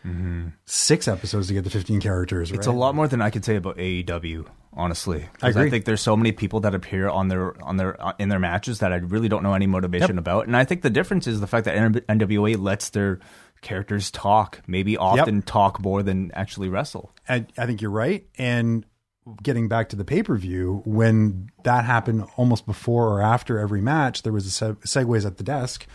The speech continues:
Speaker 1: Mm-hmm.
Speaker 2: I, I kind of felt like I was just watching an extended version of Power,
Speaker 1: Right.
Speaker 2: right? And that isn't a bad thing,
Speaker 1: Mm-hmm.
Speaker 2: but I was expecting a, a little bit more.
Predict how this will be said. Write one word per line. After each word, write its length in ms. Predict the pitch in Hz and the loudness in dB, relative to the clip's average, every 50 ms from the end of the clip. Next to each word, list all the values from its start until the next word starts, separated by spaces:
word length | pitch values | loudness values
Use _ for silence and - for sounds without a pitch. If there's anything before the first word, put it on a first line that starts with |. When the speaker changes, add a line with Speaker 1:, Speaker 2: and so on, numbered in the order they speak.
| - - | -6 0
Speaker 1:
Mm-hmm. 240 | 107 101 110 127 156 147 - - - - _ _ _ _ _ - | 2 2 4 2 2 -2 -8 -16 -20 -20 _ _ _ _ _ -12
Speaker 2:
I, 200 | - - - - - - | -8 -6 -6 -6 -6 -6
I 80 | - - | -6 -6
kind 320 | - - - - - 135 | -6 -6 -4 0 2 2
of 60 | 139 - | 4 4
felt 140 | 143 143 143 | 4 4 4
like 100 | 135 120 | 4 4
I 60 | 139 | 4
was 120 | 135 127 | 4 4
just 160 | - 135 117 - | 2 0 0 0
watching 300 | 120 117 117 - 123 117 | 0 -2 -2 0 0 0
an 100 | 117 120 | 2 0
extended 400 | 117 104 - - 101 101 107 104 | 0 -2 -2 -2 0 0 0 0
version 580 | 98 98 95 98 92 - 123 127 127 120 113 101 - | 0 -2 -2 -2 0 0 0 2 2 0 -2 -4 -2
of 360 | - 110 107 113 107 104 - - | -2 0 0 0 -2 -4 -6 -8
Power, 520 | - - 160 214 254 202 - - - - - - | -6 -4 -2 -2 0 -2 -2 -6 -10 -16 -12 -10
Speaker 1:
Right. 140 | 92 80 104 | -6 -4 -2
Speaker 2:
right? 220 | 101 107 135 139 139 | 0 0 0 -2 -2
And 300 | 131 131 131 131 120 113 - _ - | -2 0 0 0 0 -2 -6 _ -6
that 300 | - 143 165 170 - _ _ _ _ _ _ _ - | -4 -2 -2 -4 -6 _ _ _ _ _ _ _ -8
isn't 260 | 170 180 165 202 196 | -6 -2 0 0 0
a 40 | 170 | 0
bad 340 | 139 156 180 233 285 285 254 | 0 0 0 2 2 0 0
thing, 360 | - - 107 92 90 87 98 113 104 | -2 -6 -8 -8 -8 -6 -4 -2 -2
Speaker 1:
Mm-hmm. 180 | 104 110 90 92 90 - _ _ _ _ _ _ _ _ - 113 110 - | -2 -2 -4 -6 -10 -12 _ _ _ _ _ _ _ _ -20 -20 -6 -2
Speaker 2:
but 260 | 151 147 147 147 - | 2 2 4 2 2
I 100 | - 131 | 2 0
was 100 | 139 139 | 2 2
expecting 380 | 139 135 - 151 147 - 151 135 | 0 0 0 0 0 2 0 -2
a, 100 | 123 - - | -2 -2 -2
a 60 | 131 | 0
little 300 | 127 120 127 123 127 123 | 2 2 4 4 4 4
bit 180 | 113 117 107 98 | 4 2 2 0
more. 380 | 98 95 87 80 76 - - | -2 -4 -6 -6 -10 -12 -16